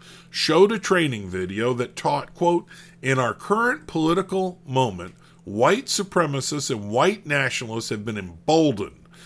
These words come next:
and as a result, public attacks are on the rise," end quote. The video counsels that the police not be called because it, quote, "escalates rather than reduces,"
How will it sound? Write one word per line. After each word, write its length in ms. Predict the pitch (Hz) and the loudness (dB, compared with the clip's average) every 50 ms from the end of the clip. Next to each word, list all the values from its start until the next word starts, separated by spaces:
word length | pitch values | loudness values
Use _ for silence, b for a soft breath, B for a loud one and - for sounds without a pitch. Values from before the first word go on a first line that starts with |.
| B B B B | B B B B
and 120 | B 123 131 | B 0 2
as 160 | 143 143 131 | 2 2 0
a 60 | 147 | 0
result, 540 | 139 131 131 127 127 156 156 156 160 156 - | 0 0 0 0 0 2 2 0 0 -4 -8
public 440 | - - 202 190 - - 208 196 190 | -6 -2 -2 0 4 4 4 4 4
attacks 520 | 180 - - 156 147 139 139 - - - | 0 -2 -2 -2 -2 -2 -2 -4 -6 -6
are 120 | 131 117 117 | -2 0 2
on 200 | 117 120 120 120 | 2 2 2 0
the 80 | 120 | -2
rise," 580 | 113 123 127 127 113 95 80 62 60 - - - - | 0 0 2 2 0 -2 -4 -6 -8 -14 -16 -16 -12
end 300 | - 104 98 95 92 85 | -10 -10 -8 -8 -8 -6
quote. 320 | - 127 131 123 80 - - - B B B B B B B B B B | -2 -2 -2 -2 -2 -6 -14 -20 B B B B B B B B B B
The 100 | 117 120 | -4 0
video 420 | 131 180 208 214 233 220 220 202 | 4 4 4 4 4 2 2 0
counsels 680 | - - - 180 180 185 185 180 - 196 185 160 147 | 0 -2 -4 -2 -2 -2 -2 0 2 2 2 0 0
that 200 | 143 143 127 - | 0 -2 -2 -2
the 80 | - 120 | -4 -10
police 400 | 107 - 160 165 160 147 - - | -4 0 2 2 2 2 0 -2
not 300 | 143 135 151 180 208 - | -2 -2 -2 -2 -4 -6
be 120 | 220 214 | -8 -8
called 440 | 214 - 180 156 139 135 139 139 143 | -4 -2 0 0 0 0 -2 -2 -2
because 440 | 143 135 127 - 143 147 143 123 117 | -4 -6 -4 -2 -2 -2 0 0 -2
it, 160 | 135 131 - | -4 -6 -4
quote, 320 | - 143 143 135 131 - B B B B B B B B - | -4 -2 0 0 -2 -4 B B B B B B B B 0
"escalates 680 | - 202 196 - - - 185 139 123 117 110 113 107 - | 0 0 0 0 -4 -2 0 0 0 0 0 -2 -4 -2
rather 360 | 123 131 131 131 139 143 139 | 0 4 4 4 4 4 2
than 240 | 127 127 127 120 113 | 2 2 0 0 -2
reduces," 880 | 107 104 95 92 - - 214 226 190 - - - 73 71 - - - | -4 -4 -6 -6 -4 0 0 2 0 0 -2 -4 -6 -8 -10 -12 -12